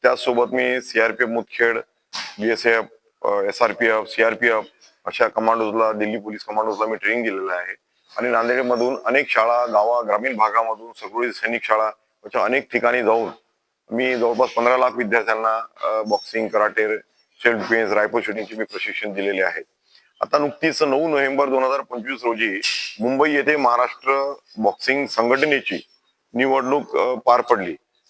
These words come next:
आणि जवळपास मागील तीन वर्षापासून महाराष्ट्र बॉक्सिंग संघटनेमध्ये काहीतरी डिस्टर्बन्स असल्या कारणाने सगळं महाराष्ट्र बॉक्सिंगचं काम ठप्प होतं आणि त्याच्यामुळे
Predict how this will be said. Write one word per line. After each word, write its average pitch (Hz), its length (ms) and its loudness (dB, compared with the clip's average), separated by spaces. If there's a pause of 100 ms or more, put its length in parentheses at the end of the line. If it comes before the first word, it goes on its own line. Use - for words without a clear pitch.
(160)
आणि 135 160 0
जवळपास 135 280 2
मागील 131 300 2
तीन 156 220 2
वर्षापासून 123 880 0
महाराष्ट्र 113 400 0
बॉक्सिंग 120 360 -2
संघटनेमध्ये 113 760 -2
काहीतरी 117 440 -2
डिस्टर्बन्स 110 460 -4
असल्या 117 220 0
कारणाने 113 420 2 (460)
सगळं 123 260 4
महाराष्ट्र 117 580 0 (520)
बॉक्सिंगचं 117 500 -2
काम 113 240 0
ठप्प - 300 0
होतं 107 280 4
आणि 110 160 -6
त्याच्यामुळे 123 440 0